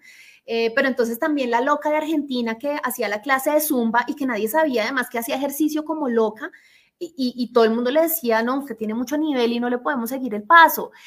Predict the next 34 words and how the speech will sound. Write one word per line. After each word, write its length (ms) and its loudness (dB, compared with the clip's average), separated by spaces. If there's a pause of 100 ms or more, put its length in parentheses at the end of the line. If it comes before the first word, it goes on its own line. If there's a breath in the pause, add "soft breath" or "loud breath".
(260 loud breath)
Eh, 680 2
y 180 2
el, 300 0
el, 360 -2
este 220 -2
personaje 560 2
que 100 -2
invierte 480 2
en 120 0
la 100 6
bolsa 480 4 (140)
y 100 -6
que 140 -2
se 120 -2
sabe 360 0
truquitos 640 -4
para 240 -4
poder 160 -2
invertir 340 -6
en 60 -2
la 80 -2
bolsa, 260 -2
que 80 -6
comenzó 240 -8
a 60 -10
compartirle 440 -10
a 40 -4
sus 120 -12
compañeros 520 -10
cómo 220 -12
hacer 180 -6
inversiones 500 -10
de 80 -8
dinero. 380 -8